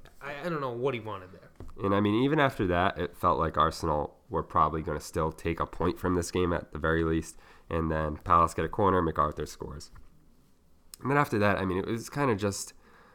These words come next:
Speaker 2: um, lazy from Arsenal. Aubameyang made a great run, scored, uh, a very nice goal to put him back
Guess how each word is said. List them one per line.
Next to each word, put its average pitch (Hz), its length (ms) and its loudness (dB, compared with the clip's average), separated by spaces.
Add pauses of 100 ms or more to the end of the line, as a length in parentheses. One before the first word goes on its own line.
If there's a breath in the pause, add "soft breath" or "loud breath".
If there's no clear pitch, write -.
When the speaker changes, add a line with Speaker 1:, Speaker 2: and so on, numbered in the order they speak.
(200 soft breath)
Speaker 2:
um, 87 340 0 (560)
lazy 92 360 2
from 78 240 -4
Arsenal. 78 580 -2 (300 soft breath)
Aubameyang 98 540 4
made 87 180 2
a 85 40 2
great 85 340 0
run, 82 340 0 (280)
scored, 82 480 0
uh, 78 340 -2
a - 100 -4
very 85 300 0
nice 80 280 -4
goal 80 420 -4 (120)
to 76 120 -6
put 82 220 -6
him 78 140 -4
back 76 420 -4